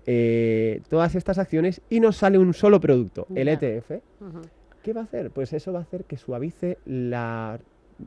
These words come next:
Speaker 1: la, digamos, el riesgo de nuestra cartera, porque ya vamos a comprar un conjunto de acciones. No es que solamente una acción te pueda fallar en la cartera. Imagínate,
Speaker 2: Ujú.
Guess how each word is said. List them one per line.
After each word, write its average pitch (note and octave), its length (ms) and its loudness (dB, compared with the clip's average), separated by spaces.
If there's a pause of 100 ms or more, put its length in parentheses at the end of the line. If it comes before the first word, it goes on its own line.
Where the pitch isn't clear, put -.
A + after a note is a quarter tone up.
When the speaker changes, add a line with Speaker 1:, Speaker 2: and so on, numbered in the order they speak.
(120)
Speaker 1:
la, A#2 160 -8
digamos, C3+ 460 -6
el A#2 120 -8
riesgo D#3 400 -6
de D#3+ 60 -4
nuestra D#3 280 -8
cartera, E3+ 480 -8 (340)
porque C#3 280 -4
ya C#3+ 120 -4
vamos E3+ 280 -8
a E3 40 -8
comprar D#3+ 280 -4
un E3 120 -2
conjunto D3 480 -6
de C3 60 -6
acciones. A#2 380 -8
No B2+ 140 -6
es D3+ 100 -10
que E3+ 100 -8
solamente D#3 400 -6
una C3+ 120 -6
acción B2+ 240 -8
te G#2 100 -8
pueda A2+ 180 -8
fallar A2+ 200 -8
en A2 60 -8
la G#2+ 80 -10
cartera. A2 360 -12
Imagínate, A#2 600 -10
Speaker 2:
Ujú. E3+ 180 -12